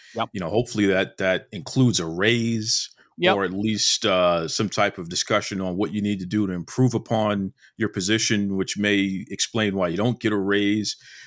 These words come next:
Speaker 2: So in, in those discussions, were, were these extra things that weren't initially part of the job description, were they brought up, or did you feel
Speaker 1: Oh,
Speaker 2: like
Speaker 1: yeah,
Speaker 2: you
Speaker 1: they
Speaker 2: were being
Speaker 1: absolutely
Speaker 2: marked
Speaker 1: were.
Speaker 2: by that? Oh, okay. Okay.
Speaker 1: Oh, no, no, they absolutely are. So evaluations, at least in the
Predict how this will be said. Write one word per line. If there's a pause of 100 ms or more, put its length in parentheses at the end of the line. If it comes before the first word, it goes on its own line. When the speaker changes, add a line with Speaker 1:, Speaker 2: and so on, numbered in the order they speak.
Speaker 2:
So
in,
in
those
discussions,
were,
were (360)
these (220)
extra
things
that
weren't
initially
part
of
the
job
description, (320)
were
they
brought
up,
or
did
you
feel
Speaker 1:
Oh,
Speaker 2:
like
Speaker 1:
yeah,
Speaker 2:
you
Speaker 1:
they
Speaker 2:
were
being
Speaker 1:
absolutely
Speaker 2:
marked
Speaker 1:
were.
Speaker 2:
by
that? (140)
Oh,
okay. (520)
Okay.
Speaker 1:
Oh,
no,
no,
they
absolutely
are.
So
evaluations,
at
least
in
the